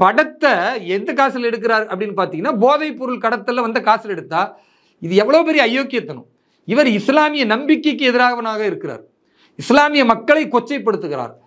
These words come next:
இஸ்லாமிய மார்க்கத்தை இவர் வந்து சீரழிக்க முனைகிறார் என்று நான் அமீரை குற்றச்சாட்டுகிறேன். ஏன்னா, "ரிஜுசும் மின் அமலி ஷைத்தான்" அப்படின்னு திருக்குரான் சொல்கிறது.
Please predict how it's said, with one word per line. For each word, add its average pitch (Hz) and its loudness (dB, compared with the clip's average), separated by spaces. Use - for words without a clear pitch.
இஸ்லாமிய 285 2
மார்க்கத்தை 294 0
இவர் 262 -2
வந்து 240 -6
சீரழிக்க 285 2
முனைகிறார் 233 -2
என்று 233 -6
நான் 214 -2
அமீரை 226 0
குற்றச்சாட்டுகிறேன். 151 -4
ஏன்னா, 208 4
"ரிஜுசும் 294 2
மின் 240 0
அமலி 285 2
ஷைத்தான்" 254 0
அப்படின்னு 196 -8
திருக்குரான் 208 -2
சொல்கிறது. 131 -4